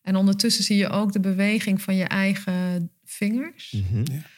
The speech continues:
Speaker 1: Dan heb je dus een hele brede blik.
Speaker 2: Mhm.
Speaker 1: Terwijl het centrum van je aandacht is de ogen van die ander.
Speaker 3: Klopt.
Speaker 1: En dan timen wij en dan zeggen we, "Nou, doe dat maar eens in vijftien seconden in stilte. Blijf gerust ademhalen.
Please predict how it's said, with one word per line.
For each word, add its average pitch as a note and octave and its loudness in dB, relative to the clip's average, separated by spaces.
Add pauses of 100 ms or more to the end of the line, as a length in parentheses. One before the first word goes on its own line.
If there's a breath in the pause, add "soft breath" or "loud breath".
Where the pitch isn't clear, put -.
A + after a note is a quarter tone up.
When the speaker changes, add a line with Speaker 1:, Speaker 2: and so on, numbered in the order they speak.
(140)
Speaker 1:
Dan G#3 0
heb F#3+ 0
je - -6
dus E3 0
een F3 2
hele F#3 4
brede E3+ 2
blik. F#3 -4
Speaker 2:
Mhm. A2 -2
Speaker 1:
Terwijl D#3 2
het D#3 -2
centrum G3 0
van E3 -2
je E3 0
aandacht D#3 -2
is - -10
de - -16
ogen F3 -4
van E3 -6
die D#3+ -12
ander. A3 -14
Speaker 3:
Klopt. B2 -8 (220 soft breath)
Speaker 1:
En A3+ 0
dan A3 0
timen A#3+ 0
wij E3+ 0
en E3+ 0
dan F3 -2
zeggen G#3+ -10
we, B3 0
"Nou, A#3 0
doe F#3+ 0
dat G3+ -2
maar G3 2
eens F3+ -2
in F3 0
vijftien G#3 2
seconden G3 2
in A3 4
stilte. A#3+ 0 (540)
Blijf E3 0
gerust F3+ 2
ademhalen. F3+ 2